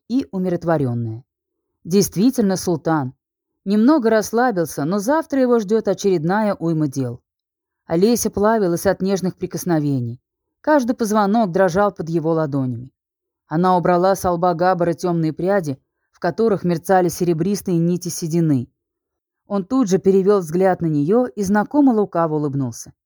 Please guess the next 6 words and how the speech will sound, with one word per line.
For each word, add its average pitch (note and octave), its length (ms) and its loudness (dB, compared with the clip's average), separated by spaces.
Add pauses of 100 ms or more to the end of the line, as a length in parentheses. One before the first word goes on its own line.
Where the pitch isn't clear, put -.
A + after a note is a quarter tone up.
(640)
Её F3+ 240 4
безнадёжное F3+ 800 0
глупое F3+ 400 0
сердце C4 400 0
забилось E3 480 0
чаще. C3+ 480 -10